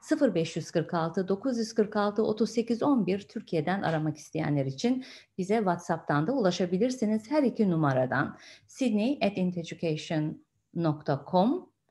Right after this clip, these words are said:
e, adresine yazabilirsiniz veya w w w nokta avustralya göç ajansı nokta com veya w w w nokta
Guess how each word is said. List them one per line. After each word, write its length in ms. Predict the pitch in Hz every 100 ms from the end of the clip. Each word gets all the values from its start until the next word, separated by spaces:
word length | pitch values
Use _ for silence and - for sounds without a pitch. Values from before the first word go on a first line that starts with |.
| _ _ _ -
e, 160 | 170
adresine 600 | 165 180 175 160 - 165
yazabilirsiniz 920 | 151 151 180 226 254 254 269 277 302 - _ -
veya 440 | 254 254 180 196 - -
w 380 | 262 233 220 208
w 380 | 185 185 185 180
w 400 | 175 165 156 147
nokta 380 | 139 143 190 240
avustralya 520 | 196 202 208 214 208
göç 260 | 202 262 254
ajansı 560 | 190 160 156 - 151
nokta 360 | 160 156 - 139
com 360 | - 208 285 - -
veya 440 | 240 285 165 160 220 - _
w 440 | 254 247 240 247 240
w 400 | 226 208 214 208
w 440 | 202 180 160 151
nokta 440 | 143 139 185 214